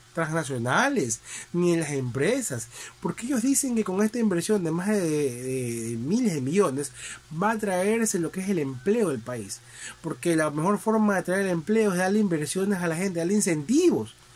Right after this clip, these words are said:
cuando sabemos que es todo lo contrario. Siempre que a esta gente se le da es como lagarto, traga y no vomita. Reciben el incentivo, pero al consumidor final siempre le pasan el precio. No con tan personal.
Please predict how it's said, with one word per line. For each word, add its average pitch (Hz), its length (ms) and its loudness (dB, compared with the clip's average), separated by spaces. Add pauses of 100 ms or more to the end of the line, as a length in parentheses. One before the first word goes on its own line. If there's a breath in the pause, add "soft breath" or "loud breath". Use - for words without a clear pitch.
(380 loud breath)
cuando 143 300 0
sabemos 160 480 -2
que 175 120 -6
es 170 60 -4
todo 170 240 -2
lo 196 140 0
contrario. 123 720 -4 (460 loud breath)
Siempre 185 540 2
que - 60 -12
a 175 40 -10
esta 175 160 -6
gente 190 300 0
se 170 100 -4
le 147 140 2
da 180 100 0
es 165 60 -2
como 190 240 0
lagarto, 147 520 0
traga 180 240 0
y 165 60 0
no 180 140 2
vomita. 180 480 0 (1000 loud breath)
Reciben 220 600 2
el 180 120 4
incentivo, 151 580 0
pero 143 440 0 (100)
al 147 140 -4
consumidor 160 400 2
final 214 260 2
siempre 185 380 2
le 202 80 4
pasan 202 300 0
el 208 120 4
precio. 120 340 -2 (760 loud breath)
No 202 200 4
con 170 240 0
tan 170 140 0
personal. 175 460 -2